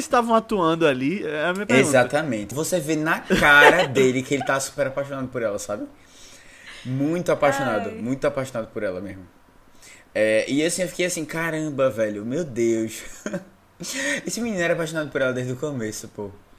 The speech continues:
Speaker 2: Caramba, <laughs> finalmente. E eu fiquei assim, feliz por ele, sabe? Porque ele cons-, conseguiu uma coisa que ele queria há muito tempo. <laughs>
Speaker 3: Ele é o verdadeiro Homem-Aranha.
Speaker 2: É, não.
Speaker 3: Ele é o verdadeiro Mary Jane dele.
Speaker 1: My
Speaker 2: É.
Speaker 1: M J and my Spider-Man,
Speaker 2: É.
Speaker 1: né?
Speaker 3: É.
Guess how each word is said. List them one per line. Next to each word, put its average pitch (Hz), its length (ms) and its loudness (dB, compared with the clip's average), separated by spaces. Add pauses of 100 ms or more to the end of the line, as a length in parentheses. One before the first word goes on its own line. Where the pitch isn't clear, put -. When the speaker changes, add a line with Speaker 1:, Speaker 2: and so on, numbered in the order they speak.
(760)
Speaker 2:
Caramba, 123 840 -2
<laughs> 131 60 -12
finalmente. 151 520 -2
E 165 40 4
eu 185 80 2
fiquei 196 160 0
assim, 180 160 -4
feliz 156 340 0
por 147 200 -6
ele, 117 160 -2
sabe? 117 260 0
Porque 131 240 -6
ele 127 120 -4
cons-, 127 320 -8 (120)
conseguiu 123 360 -8
uma 120 160 -6
coisa 113 200 -4
que 113 80 -6
ele 110 60 -6
queria 113 200 -2
há - 20 0
muito 120 180 -8
tempo. 110 260 -6 (140)
<laughs> - 100 -20
Speaker 3:
Ele 269 260 -2
é 254 100 0
o 262 40 -8
verdadeiro 233 500 -6
Homem-Aranha. 233 640 -8
Speaker 2:
É, 120 280 0
não. 139 200 -2
Speaker 3:
Ele 208 80 -8
é 214 40 -8
o 208 40 -10
verdadeiro 202 300 -10
Mary 208 200 -6
Jane 202 220 -12
dele. 196 200 -14 (140)
Speaker 1:
My 160 300 4
Speaker 2:
É. 190 120 4
Speaker 1:
M 185 120 -2
J 160 460 2
and 160 60 -6
my 143 300 -2
Spider-Man, 135 440 -2
Speaker 2:
É. 110 340 2
Speaker 1:
né? 95 120 -8 (180)
Speaker 3:
É. 214 600 -8